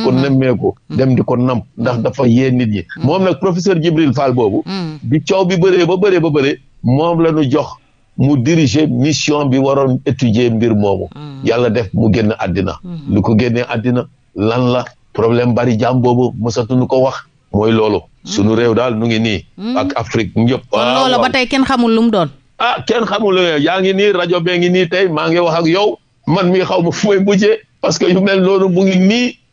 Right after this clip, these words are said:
Speaker 1: ay mbir la yoo xam ne réew, sunu réew la, sunu deret la, sunu man-, ma-, sunu mandarga la, sunu identité la, sunu moomeel la.
Speaker 2: Hmm.
Speaker 1: Waruñu toog yenn yi di ko caaxaane.
Speaker 2: Hmm.
Speaker 1: Ku mel ni Cheikh Anta nu caaxaane ko,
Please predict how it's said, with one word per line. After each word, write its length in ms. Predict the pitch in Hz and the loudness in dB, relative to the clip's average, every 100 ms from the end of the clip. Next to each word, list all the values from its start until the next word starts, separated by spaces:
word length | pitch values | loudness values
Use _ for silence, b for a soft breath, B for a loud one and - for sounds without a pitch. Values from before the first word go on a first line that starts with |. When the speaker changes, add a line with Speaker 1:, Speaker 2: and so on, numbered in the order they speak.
| - | -4
Speaker 1:
ay 200 | 185 175 | -2 0
mbir 180 | 175 190 | 0 0
la 120 | 185 | 2
yoo 160 | 185 185 | 0 0
xam 260 | 208 180 | -2 -2
ne 80 | 180 180 | 0 0
réew, 480 | 160 185 208 202 - | 2 2 4 2 0
sunu 280 | 180 196 165 | 0 2 4
réew 220 | 160 185 170 | 4 4 4
la, 160 | 151 | 2
sunu 400 | - - 165 175 | -2 0 2 4
deret 260 | 139 160 131 | 4 2 0
la, 260 | 131 110 78 | 0 -2 -4
sunu 320 | - 143 156 127 | -4 -2 0 0
man-, 280 | 135 156 139 | 0 0 0
ma-, 120 | 143 B - | -2 B -4
sunu 220 | 135 156 | 0 2
mandarga 500 | 147 156 147 135 131 | 0 0 2 0 0
la, 140 | 104 | -2
sunu 280 | 98 143 165 165 | -2 -2 -2 0
identité 640 | 170 131 160 135 143 143 | 2 2 0 0 0 2
la, 200 | 120 101 - _ - | 2 -2 -6 _ -4
sunu 220 | 156 165 | -2 0
moomeel 480 | 139 170 185 165 135 | 2 0 0 0 0
la. 180 | 113 - _ | -2 -6 _
Speaker 2:
Hmm. 80 | 139 | -4
Speaker 1:
Waruñu 340 | 123 151 147 131 - | -2 0 0 -2 -2
toog 180 | 139 | 0
yenn 240 | 123 135 135 | 0 0 0
yi 100 | 127 | 0
di 100 | 123 | 0
ko 120 | 120 | -4
caaxaane. 600 | - 127 120 117 110 87 _ | -2 -4 -2 -2 -4 -6 _
Speaker 2:
Hmm. 80 | 131 | -6
Speaker 1:
Ku 100 | 135 | -2
mel 200 | 135 135 | 0 0
ni 80 | 135 | 0
Cheikh 260 | - 131 | -2 -2
Anta 220 | 131 123 127 | -2 -2 0
nu 120 | 127 | -2
caaxaane 500 | - 131 127 127 123 | -2 -4 -2 -2 0
ko, 220 | 120 113 | 0 -2